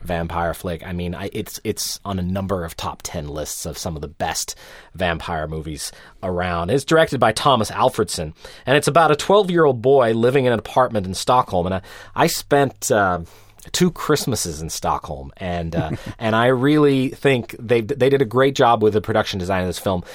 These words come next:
uh, 'cause Stockholm in winter is very wintry. It's very, um, you know, it's,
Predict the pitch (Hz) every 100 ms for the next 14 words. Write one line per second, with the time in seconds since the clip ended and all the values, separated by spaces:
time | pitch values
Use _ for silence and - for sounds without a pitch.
0 | - - 98 90 87 85 - 120 90 -
1 | - - - 135 156 139 113 113 123 123
2 | 104 80 101 117 123 107 139 - 78 78
3 | 85 - 92 95 95 92 - - - -
4 | 90 90 90 90 90 87 85 107 107 98
5 | 104 104